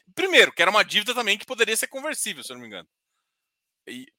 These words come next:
ou seja, o, o ca-, o cara quis fazer, então tem pra pagar. Agora o gestor recebeu a grana, recebeu, ah, a multa, recebeu o, o, a, a, a inflação mais o principal,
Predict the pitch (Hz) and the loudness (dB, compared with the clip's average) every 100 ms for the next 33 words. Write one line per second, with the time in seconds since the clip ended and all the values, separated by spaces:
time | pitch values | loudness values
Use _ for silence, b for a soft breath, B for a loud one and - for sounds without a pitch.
0 | 139 160 180 120 120 - 190 170 202 247 | -8 2 2 2 -4 -12 -2 0 6 8
1 | 247 262 277 - 339 302 180 233 285 269 | 8 6 0 0 0 0 0 -2 -2 0
2 | 233 233 277 226 b b b 175 185 185 | 0 0 -2 -2 b b b 4 6 6
3 | 175 202 202 196 208 202 185 277 277 175 | 4 -2 0 4 4 6 8 8 8 6
4 | 170 247 269 147 147 156 165 123 - _ | 4 2 -4 -8 -8 -6 -8 -8 -16 _
5 | _ _ 127 131 - 151 156 202 330 - | _ _ 2 2 4 2 2 -4 -6 -8
6 | 277 156 - 127 143 143 131 - 156 143 | -6 -4 -4 -4 -6 -6 -12 -16 -16 -16
7 | 127 127 - _ 64 64 _ _ _ _ | -16 -18 -20 _ -20 -20 _ _ _ _
8 | - 117 113 - 135 123 123 - 143 - | 0 2 2 2 2 4 2 2 2 4
9 | 202 247 175 175 196 160 165 156 170 139 | 4 4 6 6 4 -2 -8 -8 0 6
10 | 151 294 330 | 6 6 0